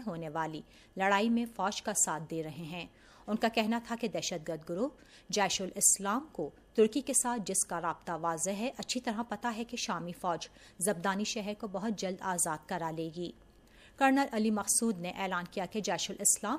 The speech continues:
کے دہشت گرد اب جنگ سے زندہ بچ نکلنے کے لیے جنگ بندی کی کوشش کر رہے ہیں۔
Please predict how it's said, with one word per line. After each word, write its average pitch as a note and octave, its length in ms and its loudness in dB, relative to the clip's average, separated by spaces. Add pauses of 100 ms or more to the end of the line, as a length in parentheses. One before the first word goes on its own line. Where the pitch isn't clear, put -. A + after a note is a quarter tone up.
کے G3 140 0
دہشت D#3+ 480 -4
گرد E3 160 -2 (140)
اب A3+ 100 0 (400)
جنگ A3 240 4
سے G3+ 280 2
زندہ F3 400 -2
بچ E3+ 300 -4
نکلنے F#3 420 -2
کے C#4+ 160 0
لیے B3+ 300 4 (440)
جنگ F3 500 -4
بندی F#3 340 -2
کی - 260 -10
کوشش - 480 -4
کر - 280 0
رہے D#3+ 220 -8
ہیں۔ D#3 240 -10